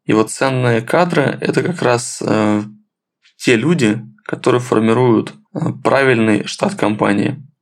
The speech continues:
Те, которые идут в ногу с компанией, те, которые развивают, и те люди, которые требуют, соответственно,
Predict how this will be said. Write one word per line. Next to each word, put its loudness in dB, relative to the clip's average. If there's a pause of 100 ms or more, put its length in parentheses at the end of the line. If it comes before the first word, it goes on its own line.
(100)
Те, 0
которые 2
идут 0
в -2
ногу 0
с -18
компанией, 0
те, 0
которые 0
развивают, 2 (180)
и -6
те 0
люди, 2
которые 0
требуют, 0
соответственно, -2